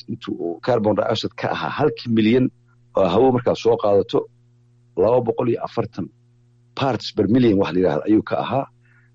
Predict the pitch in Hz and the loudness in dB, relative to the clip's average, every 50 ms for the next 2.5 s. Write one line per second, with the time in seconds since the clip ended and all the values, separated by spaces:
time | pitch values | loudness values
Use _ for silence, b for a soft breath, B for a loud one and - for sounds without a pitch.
0 | _ _ - - - - - - 160 156 - - _ _ _ _ _ _ _ _ | _ _ -4 -4 -4 -4 0 2 2 2 2 0 _ _ _ _ _ _ _ _
1 | _ _ _ - 110 143 156 151 131 143 143 147 147 127 - 139 135 135 127 113 | _ _ _ 0 2 2 2 2 2 2 2 2 2 2 2 0 0 2 2 2
2 | 120 101 104 113 101 - - 139 147 | 0 2 4 2 2 2 2 0 0